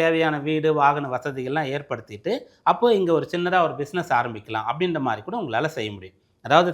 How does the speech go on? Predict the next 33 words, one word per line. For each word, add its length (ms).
தனித்து 380
எங்கேயோ 260
கண்காணாத 760
தேசத்துல 500
இருந்த 300
ரிஷபராசி 600
அன்பர்கள் 400
வந்து 200
இப்போ 140
சொந்த 220
ஊருக்கு 340
வந்து 200
அங்கேயே 300
பிழைக்கக்கூடிய 560
யோகமானது 520
இருந்து 260
கொண்டு 200
இருக்கிறது. 340
இந்த 200
ஆண்டு 220
உங்களுக்கு 360
கிடைக்க 280
போகின்றது. 480
அதுக்கப்புறம் 560
கிடைக்கக்கூடிய 500
பலன்னா, 320
ரொம்ப 180
நாளா 340
வந்து 240
உங்களுக்கு 320
ஏதாவது 220
லீகல் 400
இஷ்யூஸ் 320